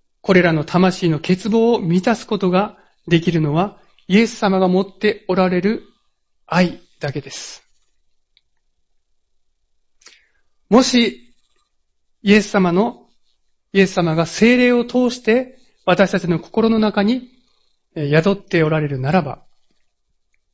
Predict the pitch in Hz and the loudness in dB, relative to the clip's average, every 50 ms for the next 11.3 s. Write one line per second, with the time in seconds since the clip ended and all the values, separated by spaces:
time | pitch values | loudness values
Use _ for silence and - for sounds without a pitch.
0 | _ _ _ _ _ _ _ _ _ _ - 170 185 240 226 202 240 202 208 214 | _ _ _ _ _ _ _ _ _ _ 0 2 4 4 2 2 0 0 0 0
1 | 202 - 214 - 233 220 214 208 208 220 226 - - - - 254 269 269 254 254 | 0 0 0 0 2 2 2 2 2 2 0 0 -4 -2 0 2 2 2 0 0
2 | - 233 214 226 208 156 - 208 220 214 208 202 202 185 180 208 226 208 - - | 0 2 2 2 2 0 0 0 0 0 0 0 0 0 0 0 -2 -2 -2 -2
3 | 165 160 165 160 156 151 147 143 139 - - - - - _ _ _ _ _ _ | 0 0 2 0 0 -2 -4 -8 -10 -14 -18 -20 -20 -20 _ _ _ _ _ _
4 | _ _ _ _ _ _ _ _ - - 160 151 147 170 196 220 - - _ _ | _ _ _ _ _ _ _ _ -10 -4 -2 0 2 0 0 0 -4 -12 _ _
5 | _ _ _ _ _ _ _ _ _ _ - - - - 226 226 226 226 226 214 | _ _ _ _ _ _ _ _ _ _ -12 -2 2 4 4 6 6 4 2 2
6 | 202 208 208 190 180 196 202 190 170 - - _ _ _ _ _ - 233 277 285 | 0 0 -2 0 0 0 0 0 -2 -4 -10 _ _ _ _ _ 0 2 2 2
7 | 269 - - 233 208 185 175 - - 160 170 180 185 180 180 175 175 180 190 220 | 0 0 0 0 0 0 -2 -4 -2 0 2 2 4 2 2 0 2 2 0 0
8 | 240 240 - _ _ _ _ _ _ _ _ _ _ _ _ _ - _ _ _ | -2 -4 -12 _ _ _ _ _ _ _ _ _ _ _ _ _ -20 _ _ _
9 | _ _ - - 247 269 285 - 254 233 208 180 175 185 185 269 262 233 196 - | _ _ -2 2 2 2 2 2 2 0 2 2 2 2 2 2 0 0 0 -2
10 | - - 165 160 202 185 180 180 175 170 165 160 156 151 151 - - - 165 - | -2 -4 -2 0 2 2 2 2 0 -2 -2 -4 -4 -6 -8 -10 -12 -14 -8 -4
11 | 165 185 220 - - | -2 -2 -2 -2 -6